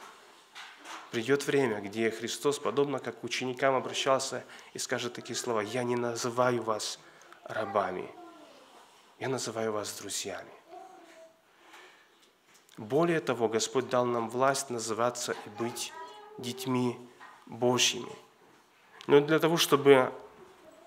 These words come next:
получить этот статус, для того, чтобы получить действительно полную свободу,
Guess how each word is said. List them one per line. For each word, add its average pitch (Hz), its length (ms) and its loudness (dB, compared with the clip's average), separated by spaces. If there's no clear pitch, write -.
получить 147 400 0
этот 151 240 0
статус, - 540 -2
для - 100 -4
того, 127 160 -6
чтобы 131 240 -4
получить 139 600 -2
действительно 139 500 0
полную 180 340 2
свободу, 139 720 -2